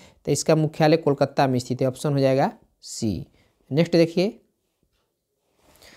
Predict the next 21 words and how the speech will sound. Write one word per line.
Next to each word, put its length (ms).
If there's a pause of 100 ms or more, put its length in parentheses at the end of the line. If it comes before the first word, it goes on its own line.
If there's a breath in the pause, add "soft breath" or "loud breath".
(280 soft breath)
प्राकृतिक 640
वर्ण 360
सिद्धांत 560
का 120
प्रतिपादन 640
किया 260
था, 220
तो 140
प्राकृतिक 500
वर्ण 220
सिद्धांत 380
का 60
प्रतिपादन 600
डार्विन 300
ने 100
किया 200
था, 140
ऑप्शन 240
हो 60
जाएगा 300 (200)
डी। 320